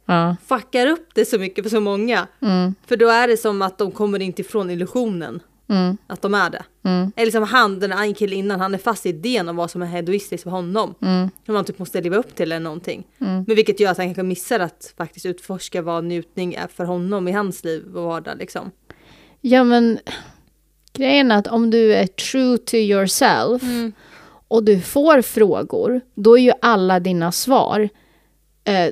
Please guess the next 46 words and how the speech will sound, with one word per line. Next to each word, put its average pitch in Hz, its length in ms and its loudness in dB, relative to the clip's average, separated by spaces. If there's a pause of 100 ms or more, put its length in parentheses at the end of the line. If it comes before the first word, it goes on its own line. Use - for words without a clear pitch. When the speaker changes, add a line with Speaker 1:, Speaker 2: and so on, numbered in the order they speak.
Speaker 1:
det 226 460 4 (120)
kopplar 247 360 0
ju 214 140 6
tillbaks 220 840 -2
till 202 200 0
det 180 180 4
du 170 120 0
säger 170 320 2
att 170 100 -4
du 233 80 4
är 220 280 6
då. 220 220 2
Speaker 2:
Mm. 226 220 -2
Ja, 311 80 2
men 294 180 0
exakt, 208 360 -2
ja. 185 300 0 (280)
Speaker 1:
Så - 140 6
jag 214 160 8
ställer 277 320 2
ju 233 120 6
den 185 160 4
här 170 140 -2
andra 208 400 0
snubben, 165 320 0
den, 165 240 -4 (440)
för 226 200 2
vi 214 160 4
har 220 120 6
glömt 196 280 2
den 175 120 -4
här 147 400 -4 (240)
snubben 160 360 -6
som 165 120 -8
jag 165 100 -8
pratade 156 260 -8
om - 80 -14
som, 165 240 -12 (160)
som 185 160 -6
blev 165 160 -2
rädd 160 180 -4
för 160 80 -8
mig 165 120 -4
i - 20 -4
Speaker 2:
Mm. 208 160 -2
Speaker 1:
slutet. - 160 -10